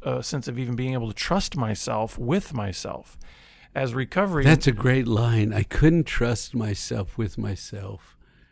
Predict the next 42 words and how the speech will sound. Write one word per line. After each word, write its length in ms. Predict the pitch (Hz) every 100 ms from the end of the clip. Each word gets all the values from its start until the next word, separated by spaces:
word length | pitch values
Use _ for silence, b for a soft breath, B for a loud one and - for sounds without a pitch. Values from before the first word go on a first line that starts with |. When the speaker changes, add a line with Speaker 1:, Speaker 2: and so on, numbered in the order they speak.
| b
Speaker 2:
That's 240 | 113 160 -
just 260 | 95 -
chaos 580 | - 110 123 87 85 -
right 180 | 87 -
there, 280 | 104 98 98
right? 80 | 101
Speaker 1:
Yeah. 320 | 160 202 101 - B B B
And 100 | - 143
so 120 | 160
recovery 640 | 143 147 - 185 175 147
and 180 | 123 131
really 260 | 156 180 160
beginning 400 | 143 143 143 131
to 120 | 135 -
understand 600 | 143 135 120 - 131 120
and 100 | 113
experience 440 | - - 127 123
the 100 | -
embrace 540 | 123 113 - 120 120 -
of 200 | 107 104
God 420 | 127 135 127 113
and 160 | 117 113
the 60 |
fact 320 | 110 - 120 -
that 100 | 123
he 40 |
says, 260 | 117 131 -
"Hey, 180 | 180 196
I 120 | 180
know 180 | 170 196
you're 200 | 196 156
a 40 |
broken, 400 | 117 135 120 127
messed 260 | 117 117 -
up 180 | 120 -
son. 280 | 127 117
I 60 | 113
know 200 | 127 -
you're, 280 | 170 135 107
I 60 |
Speaker 2:
Yeah. 60 | 143
Speaker 1:
know," 160 | 165